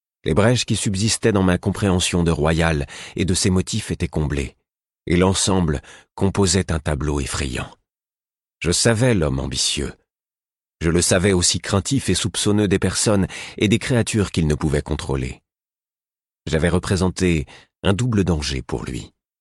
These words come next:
rival de l'affection de son père et possédé d'un étrange talent, le vif, qu'il ne pouvait ni comprendre ni détruire. Pour Royal, tout individu était un instrument ou une menace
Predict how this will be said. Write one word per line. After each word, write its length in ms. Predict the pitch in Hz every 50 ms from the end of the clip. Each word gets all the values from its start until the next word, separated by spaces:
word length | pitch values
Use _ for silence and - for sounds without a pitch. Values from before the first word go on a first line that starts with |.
| -
rival 560 | - 78 90 87 78 90 90 87 80 73 69
de 140 | 65 65 85
l'affection 480 | 78 78 - - 85 - - - 82 82
de 80 | 80
son 200 | 78 - 85 85
père 360 | - - 101 110 107 104 95 - - - - - - - - -
et 100 | 95 92
possédé 500 | - 113 110 - - 107 87 101 107 95
d'un 160 | 85 90 90
étrange 460 | 90 90 - - 98 92 85 - -
talent, 420 | - 80 78 69 67 69 67 - _ _ _ _
le 100 | - 85
vif, 400 | 90 78 98 87 80 - - - - - - - - - _ -
qu'il 160 | - 104 90 98
ne 80 | 110
pouvait 340 | 104 - 123 110 95 113 104
ni 160 | 98 113 127
comprendre 680 | 120 - 101 85 - - 76 73 71 67 64 - 60 - _ _ -
ni 140 | - 82 87
détruire. 560 | 78 87 85 - - 76 69 62 - - - _ _ _ _ _ _ _ _ _ _ _ _ -
Pour 160 | - 98 78
Royal, 560 | 69 67 76 73 71 76 73 69 64 58 - _ _ _ _ _ _ _ _ _ _ _ -
tout 140 | - 120 123
individu 680 | 143 139 113 120 113 110 107 98 95 104 101 87 85 - _ _ _ _ _ - -
était 260 | 92 - 107 92 -
un 80 | 104 98
instrument 540 | 95 90 - - - 90 80 76 69 65
ou 180 | 65 65 76 82
une 100 | 82 80
menace 540 | 80 80 76 69 65 67 - - - -